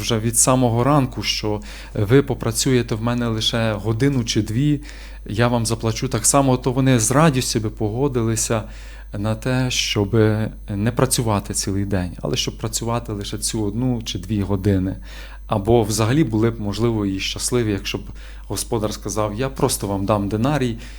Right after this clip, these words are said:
і ви не мусите в мене працювати». Тоді, напевно, велике щастя було б. Тому що ця робота, е, це завдання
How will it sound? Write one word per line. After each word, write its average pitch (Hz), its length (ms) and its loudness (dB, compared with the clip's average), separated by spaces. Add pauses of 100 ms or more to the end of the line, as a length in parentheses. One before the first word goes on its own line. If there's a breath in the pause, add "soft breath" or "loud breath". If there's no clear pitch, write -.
(100)
і 131 100 0
ви 135 120 2
не 117 100 2
мусите 110 400 0
в 95 80 -8
мене 104 300 0 (300 loud breath)
працювати». 104 720 -2 (440 loud breath)
Тоді, 113 180 2
напевно, 120 420 2
велике 101 680 0 (360 loud breath)
щастя - 540 2
було 98 240 -2
б. 95 120 -10 (680 loud breath)
Тому 131 180 2
що - 220 4
ця 147 240 4
робота, 147 840 4
е, 104 240 -4
це 120 480 0
завдання 117 880 2